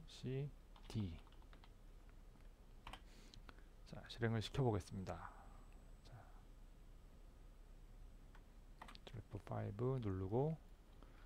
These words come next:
에이비씨를 넣으면 엑스와이제트가 나오고 다시 에이비씨로 변환이 되고 있고,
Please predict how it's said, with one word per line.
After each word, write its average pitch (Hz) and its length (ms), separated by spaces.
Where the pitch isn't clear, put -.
에이비씨를 127 1000
넣으면 117 360
엑스와이제트가 107 680
나오고 101 520
다시 - 240
에이비씨로 104 380
변환이 107 320
되고 101 220
있고, 160 420